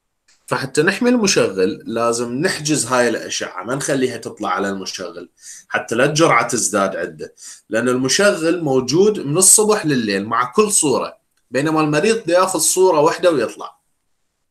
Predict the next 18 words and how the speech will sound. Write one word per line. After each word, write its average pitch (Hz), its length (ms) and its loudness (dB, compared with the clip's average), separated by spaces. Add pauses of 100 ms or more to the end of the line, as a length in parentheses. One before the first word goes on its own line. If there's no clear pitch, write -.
(400)
فالمشغل 117 640 -2
ممكن 131 320 -4
يتعرض 123 480 0
لمية 127 340 -4 (260)
جرعة 107 440 -2
باليوم، 95 560 -6 (540)
بينما 117 420 0
ال-، 113 280 -4
ال-، 104 760 0
المريض 113 480 0
راح 131 200 0
يتعرض 117 460 0
لجرعة 113 440 2
واحدة 120 420 -2
ممكن 110 380 -6
خلال 98 460 -2
ست - 300 0
أشهر. - 320 -6